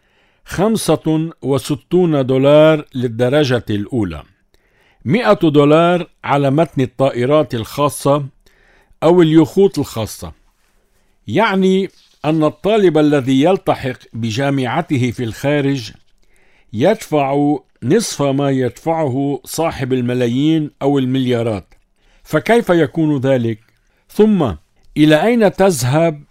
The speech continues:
هذه الأموال؟ هل لتحسين الخدمات أم لدفع تعويضات وفق معايير غير علمية وغير موضوعية، أي معايير نفعية واستنسابية؟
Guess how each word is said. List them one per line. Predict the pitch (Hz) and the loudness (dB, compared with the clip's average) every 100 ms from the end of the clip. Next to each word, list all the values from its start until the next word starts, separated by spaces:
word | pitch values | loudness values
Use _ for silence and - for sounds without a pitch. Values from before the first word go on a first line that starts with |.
| _ _ - | _ _ -6
هذه | 139 175 151 139 143 | -2 0 0 2 0
الأموال؟ | 135 135 131 123 90 76 - _ _ _ - | 0 -2 0 -2 -4 -10 -18 _ _ _ -6
هل | 90 196 226 | 0 2 4
لتحسين | 190 170 131 - 180 202 170 | 2 0 -6 -6 -2 0 2
الخدمات | 147 - 139 139 143 151 160 - _ _ _ _ | 0 -2 -2 0 0 0 0 -4 _ _ _ _
أم | 196 220 | 0 2
لدفع | 190 165 196 190 160 156 | 2 2 2 2 0 2
تعويضات | 151 - 143 143 143 131 151 175 175 - _ _ | 2 0 0 0 0 2 2 2 0 -4 _ _
وفق | 110 175 - 156 | 2 2 2 -2
معايير | 143 135 123 135 135 160 160 165 151 117 | 0 0 0 0 0 2 2 2 -2 -8
غير | 113 165 156 123 | -2 2 2 0
علمية | 131 127 151 151 147 151 - _ | -2 0 0 2 2 0 -4 _
وغير | 120 127 113 147 156 143 | -4 -2 0 0 2 2
موضوعية، | 127 131 113 127 120 110 107 104 151 _ _ _ _ - | 0 -2 -4 -4 -4 -4 -4 -4 -12 _ _ _ _ 0
أي | 156 185 180 170 _ - | 2 2 -2 -8 _ -8
معايير | 110 117 131 139 147 156 110 101 | -6 -2 -2 0 2 0 0 -4
نفعية | 110 120 117 151 151 151 | -6 -6 -4 -2 0 0
واستنسابية؟ | 143 147 - - 139 - 135 120 107 82 76 | 2 -2 -4 -8 -8 -2 -2 -2 -6 -8 -14